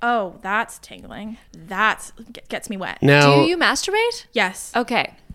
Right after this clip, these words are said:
Speaker 3: great. And you, and do you come when you masturbate?
Speaker 1: Like,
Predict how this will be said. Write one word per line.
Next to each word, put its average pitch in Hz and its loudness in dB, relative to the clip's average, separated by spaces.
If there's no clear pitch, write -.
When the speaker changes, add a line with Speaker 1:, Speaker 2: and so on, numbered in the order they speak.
Speaker 3:
great. 202 -6
And 233 -4
you, 220 -2
and 226 -2
do 220 -2
you 220 -2
come 214 -2
when 254 -8
you 262 -8
masturbate? 302 -4
Speaker 1:
Like, 220 -4